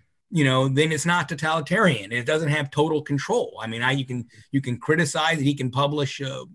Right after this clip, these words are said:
criticisms of it. I mean, you can't do that in a totalitarian state. There's just, uh, you know, it's not totalitarian. So it, it's true. Let's see, I even want, I had a quote here. I wanted to, uh, it's, hopefully I can dig it up. Yeah, uh, he's got it. It's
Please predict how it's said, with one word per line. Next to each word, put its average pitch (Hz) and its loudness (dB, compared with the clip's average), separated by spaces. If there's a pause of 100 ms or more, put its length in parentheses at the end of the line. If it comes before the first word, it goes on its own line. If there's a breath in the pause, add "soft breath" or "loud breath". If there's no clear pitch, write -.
(120)
criticisms 147 -4
of 139 -2
it. 180 -10
I - -10
mean, 123 -6
you 120 -6
can't 160 -10
do 131 -6
that 156 -4 (320 soft breath)
in 131 0
a 117 -6
totalitarian 117 -6
state. 113 -8 (340 soft breath)
There's 151 4
just, 170 0
uh, 151 -6
you 143 -2
know, 92 -10 (180)
it's 151 -4
not 180 2
totalitarian. 147 -2
So 131 2
it, 147 -6
it's 131 -4
true. 160 2 (800)
Let's 113 -10
see, 131 -2
I 131 2
even 147 2
want, 127 -4
I 113 -4
had 120 0
a 104 -6
quote 135 2
here. 98 -6 (580 loud breath)
I 98 -10
wanted 107 -2
to, 101 -4
uh, 95 -8 (100)
it's, 104 -16
hopefully 117 -8
I 98 -10
can 98 -10
dig 104 -10
it 104 -8
up. 92 -12 (260 soft breath)
Yeah, 131 4
uh, - -6
he's 139 2
got 143 2
it. 135 0
It's 123 -4